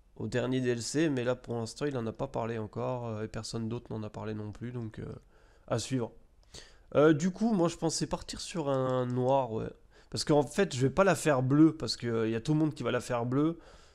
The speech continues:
Euh, j'ai envie de faire une custom que vous verrez différente sur ma chaîne par rapport aux autres. Alors peut-être que ça va pas plaire, mais donc du coup c'était soit doré, soit noir. Donc je vais partir sur un noir en couleur principale. Euh, et en couleur secondaire, j'avais envie de faire un rappel bleu.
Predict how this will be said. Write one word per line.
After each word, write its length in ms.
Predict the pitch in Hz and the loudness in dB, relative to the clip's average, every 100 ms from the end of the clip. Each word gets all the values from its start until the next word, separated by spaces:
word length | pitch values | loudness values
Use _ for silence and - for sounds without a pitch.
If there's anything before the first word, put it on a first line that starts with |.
| - - - - | -20 -20 -20 -12
Euh, 220 | 107 104 | -8 -6
j'ai 120 | 104 123 | -4 -2
envie 220 | 123 135 | -2 -4
de 60 | |
faire 120 | 147 131 | 0 0
une 120 | 120 | 0
custom 380 | 135 - 165 151 | -4 0 0 0
que 120 | 123 | -4
vous 160 | 117 | -4
verrez 260 | 117 123 127 | -2 0 0
différente 540 | 120 131 143 135 147 | -2 -2 0 2 0
sur 200 | 135 123 | -2 -6
ma 120 | 127 120 | -4 -4
chaîne 260 | 135 139 | -4 -6
par 120 | 120 | -6
rapport 160 | 113 117 | -4 -4
aux 200 | 113 104 | -4 -4
autres. 220 | 127 - | -8 -8
Alors 180 | 107 95 | -14 -14
peut-être 180 | - - | -14 -10
que 80 | 113 | -6
ça 140 | 117 | -4
va 80 | 110 | -4
pas 160 | 113 | -6
plaire, 300 | 113 117 123 | -6 -4 -4
mais 200 | 110 107 - - - - - | -6 -10 -14 -20 -20 -20 -8
donc 180 | 123 123 | -4 -2
du 120 | 127 | -2
coup 180 | 131 170 | -4 -6
c'était 220 | 165 135 | -2 -2
soit 200 | 113 156 | 0 2
doré, 300 | 147 147 143 | 4 4 4
soit 220 | 143 139 131 | 2 0 2
noir. 280 | 135 151 | 2 2
Donc 140 | 123 113 | 0 -4
je 100 | 117 | -4
vais 60 | |
partir 280 | - 117 143 | -6 -8 -10
sur 280 | - 127 113 | -10 -6 -4
un 60 | 117 | -4
noir 220 | 120 123 | -4 -4
en 140 | 117 | -6
couleur 380 | 107 110 113 - | -8 -8 -8 -10
principale. 800 | - 120 110 120 - 123 143 135 - - - _ _ - - | -8 -6 -6 -8 -6 -2 -2 -4 -10 -20 -20 _ _ -20 -10
Euh, 640 | 113 107 107 107 107 107 113 | -6 -4 -4 -6 -6 -8 -8
et 80 | 123 | -4
en 100 | 120 | -4
couleur 280 | 107 127 123 | -2 -2 -2
secondaire, 520 | - 151 139 139 160 | 0 0 2 2 2
j'avais 220 | 131 120 | 2 0
envie 240 | 120 120 135 | 0 -2 -6
de 60 | |
faire 260 | - 131 117 | -4 -4 -2
un 140 | 120 | -4
rappel 400 | 107 135 135 139 123 | -2 -4 0 0 0
bleu. 360 | 117 123 147 | 0 0 0